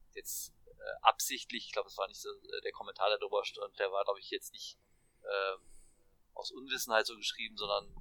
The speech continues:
äh, war wahrscheinlich mit Absicht so, so witzig gemacht. Da war halt so ein Foto,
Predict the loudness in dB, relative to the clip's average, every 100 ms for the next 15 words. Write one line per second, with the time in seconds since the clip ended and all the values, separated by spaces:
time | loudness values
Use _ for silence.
0 | -2 0 2 2 2 0 -4 -8 -12 -4
1 | -4 -4 -8 -12 -16 -16 -16 -16 -12 -12
2 | -10 -2 0 0 -6 -20 -20 -12 0 10
3 | 12 12 6 -2 -2 -2 0 -2 -4